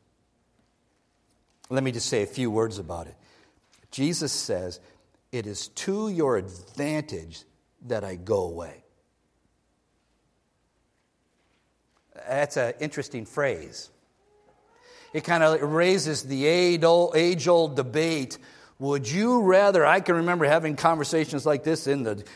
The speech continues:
kitchen or the dining area in seminary and all those kind, never really liked those kind of conversations.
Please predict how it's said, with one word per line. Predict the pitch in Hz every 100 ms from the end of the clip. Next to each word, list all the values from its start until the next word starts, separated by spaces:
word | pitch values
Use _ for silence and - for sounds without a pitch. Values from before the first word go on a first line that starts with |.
| -
kitchen | - 185 185 175 165 147
or | 135 127
the | 123
dining | 143 160 165 156
area | 156 160 147
in | 120
seminary | - - 165 160 131 117 110 107
and | 107
all | 131 170
those | 165 151
kind, | 170 127
never | 156 170
really | 160 156
liked | 131 139 135
those | 120 110
kind | - 113
of | 98
conversations. | 107 98 90 - 87 87 104 110